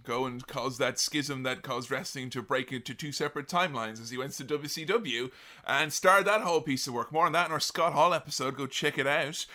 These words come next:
But of course, Roddy Piper did fill in the, the blank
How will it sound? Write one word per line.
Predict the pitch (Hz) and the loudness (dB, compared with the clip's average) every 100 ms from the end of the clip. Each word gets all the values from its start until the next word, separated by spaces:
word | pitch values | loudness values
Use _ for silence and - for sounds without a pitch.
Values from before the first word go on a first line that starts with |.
| - - | -18 0
But | 202 208 | 6 6
of | - | 8
course, | 233 226 - - 139 | 10 10 6 0 6
Roddy | 170 240 233 | 12 12 10
Piper | - 220 220 170 | 4 4 4 2
did | 151 - | 2 0
fill | 170 160 | 0 0
in | 147 | 2
the, | 143 139 135 123 | 2 2 0 0
the | 143 | 0
blank | 139 147 165 - | 2 0 0 -6